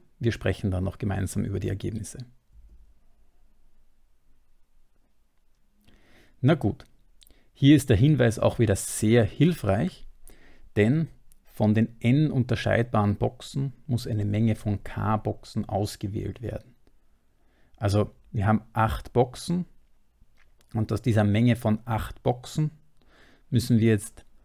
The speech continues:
fünf auswählen. Wie viele Möglichkeiten gibt's dafür? Acht über fünf, das ist gleich sechsundfünfzig. Eine allgemeine Formel für so eine Fragestellung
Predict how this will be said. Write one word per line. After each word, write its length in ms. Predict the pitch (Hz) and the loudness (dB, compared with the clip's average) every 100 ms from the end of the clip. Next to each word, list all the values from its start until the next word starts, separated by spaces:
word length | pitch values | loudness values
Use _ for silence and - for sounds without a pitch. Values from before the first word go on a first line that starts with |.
| _ _ | _ _
fünf 680 | - - 135 139 - - - _ _ _ _ | 0 4 6 4 -2 -12 -20 _ _ _ _
auswählen. 680 | - 98 113 - 98 - 107 - _ _ _ _ _ _ _ _ _ _ _ | -2 0 0 -2 -6 -6 -10 -16 _ _ _ _ _ _ _ _ _ _ _
Wie 120 | 113 107 | -2 0
viele 140 | 107 | 4
Möglichkeiten 640 | 107 107 101 - 98 - | 2 2 -2 0 0 0
gibt's 300 | 104 143 - | 0 -2 -4
dafür? 420 | 143 127 131 143 127 - _ _ _ _ _ - - - - - _ _ _ _ - - | -4 -2 0 0 0 -8 _ _ _ _ _ -20 -20 -20 -20 -20 _ _ _ _ -12 0
Acht 260 | 110 - - | 2 2 0
über 180 | 107 | 0
fünf, 440 | 95 127 160 - - _ _ _ _ - | 2 0 0 -4 -14 _ _ _ _ -10
das 160 | 101 | -6
ist 160 | 110 - | -4 -4
gleich 220 | 107 101 | -4 -4
sechsundfünfzig. 800 | - - - - 101 - - - _ _ _ _ _ _ _ - - _ - | -6 -6 -8 -8 -8 -10 -16 -18 _ _ _ _ _ _ _ -20 -20 _ -4
Eine 220 | 107 - | -4 2
allgemeine 500 | 101 143 127 98 95 | 4 6 6 4 2
Formel 400 | - 98 98 98 | 0 -2 0 0
für 180 | - 98 | -2 -8
so 220 | - 107 | -2 2
eine 160 | 107 98 | 2 2
Fragestellung 760 | - 101 113 - 101 98 104 | 0 2 2 0 -4 -2 -4